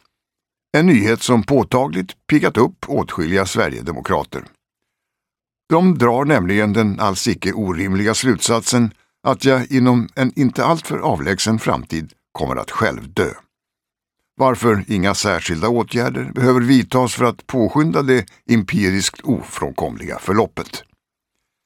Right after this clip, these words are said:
Därefter gällde det emellertid att undersöka framlidne herr Rattus Norvegicus. Det där med Norvegicus lär vara förtal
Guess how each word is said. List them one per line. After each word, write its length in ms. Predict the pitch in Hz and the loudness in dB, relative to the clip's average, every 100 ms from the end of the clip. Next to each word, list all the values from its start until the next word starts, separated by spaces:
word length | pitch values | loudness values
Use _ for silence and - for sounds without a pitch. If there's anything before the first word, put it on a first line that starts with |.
| _ _ _ _ _ _ _ _ _ | _ _ _ _ _ _ _ _ _
Därefter 580 | 165 156 120 - 117 113 - | 2 4 2 2 2 2 4
gällde 300 | 131 101 98 | 2 4 4
det 80 | |
emellertid 420 | 117 120 113 117 113 | 4 4 4 2 2
att 140 | 110 | 2
undersöka 680 | 107 76 76 101 101 107 90 | 0 0 0 0 2 -2 -2
framlidne 680 | - 123 76 71 80 85 90 | -2 -2 0 -4 -4 -4 -2
herr 120 | 90 | -2
Rattus 760 | 82 - 76 82 - 64 - - | -4 -6 -4 -4 -4 -8 -8 -8
Norvegicus. 800 | 73 71 101 78 71 - - - _ _ _ _ _ _ _ _ _ _ _ _ _ _ - | -8 -2 -2 -2 -6 -8 -10 -10 _ _ _ _ _ _ _ _ _ _ _ _ _ _ -2
Det 80 | 139 | 2
där 200 | 123 120 | 4 2
med 300 | 123 120 - _ | 2 0 -4 _
Norvegicus 1080 | 113 135 139 95 131 196 170 147 147 - - - | 2 4 4 2 0 0 -2 -2 -2 -4 -10 -12
lär 200 | 104 120 | -2 0
vara 260 | 117 120 123 | 2 2 0
förtal 720 | - 131 - 113 - 58 | 0 -2 0 0 -2 -10